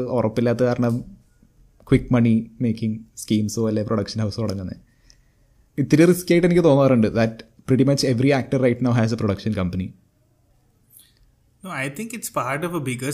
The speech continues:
Speaker 2: strategy where they have realized that they can make more money if they do it, if they make the movie via the production company rather than take, just taking a fixed amount of money for a movie. So,
Speaker 1: No, that's what I'm
Speaker 2: ഇപ്പോ
Speaker 1: saying.
Speaker 2: മമ്മൂട്ടിക്ക്,
Speaker 1: Uh, the, I
Speaker 2: yeah.
Speaker 1: feel അവിടെ the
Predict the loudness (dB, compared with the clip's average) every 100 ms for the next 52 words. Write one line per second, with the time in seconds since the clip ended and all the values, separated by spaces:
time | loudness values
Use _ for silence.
0 | -4 -4 -6 -6 -8 -8 -6 -6 -6 -6
1 | -6 -6 -8 -8 -8 -8 -10 -10 -12 -14
2 | -10 -8 -6 -4 -2 -2 -4 -6 -8 -6
3 | -6 -6 -8 -10 -14 -18 _ _ -8 -6
4 | -6 -4 -2 -4 -8 -18 _ _ -6 -2
5 | -2 -6 -16 _ -4 0 0 0 -4 -4
6 | -4 -4 -4 -4 -4 -4 -8 -8 -8 -8
7 | -8 -8 -6 -4 -4 -4 -4 -2 -2 -4
8 | -2 -2 -2 -6 -6 -8 -10 -16 -20 _
9 | _ -4 0 2 2 0 -2 -4 -4 -6
10 | -8 -6 -8 -8 -12 -14 -18 -20 -20 -20
11 | _ -8 0 4 6 6 6 6 6 2
12 | 4 4 2 0 -2 -2 -2 -4 -12 _
13 | _ -4 -2 -2 0 2 2 0 -2 2
14 | 2 2 2